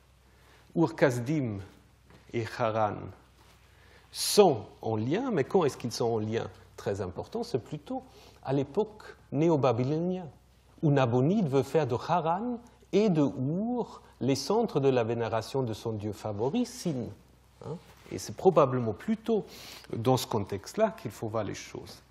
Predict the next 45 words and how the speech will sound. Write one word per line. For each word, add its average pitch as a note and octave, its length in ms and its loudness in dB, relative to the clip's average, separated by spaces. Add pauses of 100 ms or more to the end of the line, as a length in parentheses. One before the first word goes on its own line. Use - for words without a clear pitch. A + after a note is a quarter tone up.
(560)
D'ailleurs, C3 280 0
on A2+ 60 -2
verra G#2+ 260 0
plus - 200 -10
tard D#3+ 480 -2
que C#3 240 -2 (260)
un - 40 -16
certain - 400 -6
nombre C3+ 260 -2
de G2 80 -4
la F#2 100 -4
fam-, G2+ 400 -6
un A#2 100 -2
certain C#3+ 280 2
nombre C3 220 0
des A2 140 -2
noms C#3 200 0
de B2+ 120 0
la C3+ 140 2
famille G2 260 -6
d'Abraham F#2+ 560 -8 (760)
ont A2 100 -4
des G#2 220 -2
liens D3 340 -2 (200)
avec G#2 280 -6
ce - 140 -8
culte - 360 -8
lunaire. G#2 400 -6 (100)
Mais - 160 -12
bon, - 120 -12
ça, - 220 -12
c'est, - 280 -14 (520)
c'est - 180 -14
pour A2+ 140 -2
la F#2+ 120 -8
suite. - 380 -14
Donc, F3 260 6
le C#3+ 80 2
premier D#3 320 4
argument B2+ 500 2 (1200)
ne B2 40 -4
marche B2+ 240 -2
pas C3 160 -6
très - 200 -10
bien. G2 180 -12